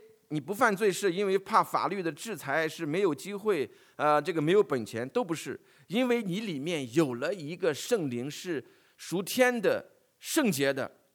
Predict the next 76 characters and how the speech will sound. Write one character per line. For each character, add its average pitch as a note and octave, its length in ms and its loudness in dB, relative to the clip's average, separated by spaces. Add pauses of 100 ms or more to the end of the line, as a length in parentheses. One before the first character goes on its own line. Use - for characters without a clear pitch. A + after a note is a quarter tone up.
(640)
他 C#3+ 160 -10
要 A2 220 -2 (220)
抵 C3+ 120 -8
挡 G#2+ 240 -4
你， F#2 120 -12 (460)
不 C3 100 -6
让 E3 200 -2
你 A2 80 -10
去 G#2+ 160 -14
犯 G#2 240 -8
罪。 E2+ 200 -16 (320)
所 F3+ 120 -2
以 D#3 80 2
这 E4 240 0
个 G3+ 80 4
时 D#3 160 -2
候 D3+ 120 -2
的 C3 100 -2
争， D3 300 -4 (400)
是 - 120 -14
一 E3 120 -6
个 D#3+ 100 -2
基 F#3 140 -8
督 F#3 120 -4
徒 C#3+ 220 -8
一 C3+ 140 -4
个 A#2+ 100 2
正 C3 180 -6
常 A2+ 200 -6
光 C#3 240 -4
景 G#2+ 140 -10
的 G#2 100 -8
表 G#2+ 260 -6
现。 D3+ 260 -2 (360)
所 F#3 120 2
以 G3 40 8
有 F3 100 10
人 F3 80 0
说 G#3+ 120 -2
：“我 A#3+ 60 6
信 D#4+ 200 0
主 G3+ 140 2
了 A#3+ 220 2
就 A#3+ 140 -6
不 F#3+ 140 -10
会 B3 120 -2
犯 F#3 220 -2
罪 C#3 140 -2
了。” G#2 160 -6 (480)
啊， A3+ 260 4
是 C4 200 0
不 G#3+ 240 -2
应 C#4+ 180 4
该 A#3+ 140 6
犯 G3+ 240 -2
罪， D#3+ 260 -2 (300)
但 A#3 120 -2
是 A3 120 -2
呢， F3+ 320 2 (100)
有 D3+ 100 -4
的 E3 80 0
时 D#3+ 120 -4
候 E3 100 0
还 C3 180 -4
会， B2 340 -2
因 C#3+ 180 -6
为 E3 100 0
你 B2+ 120 -4
还 C3+ 160 0
有 B2 100 4
肉 C3+ 180 -2
体， G#2+ 220 -12
还 A#2+ 100 -2
有 C#3 60 0
老 A#2+ 140 0
我， A#2+ 160 -4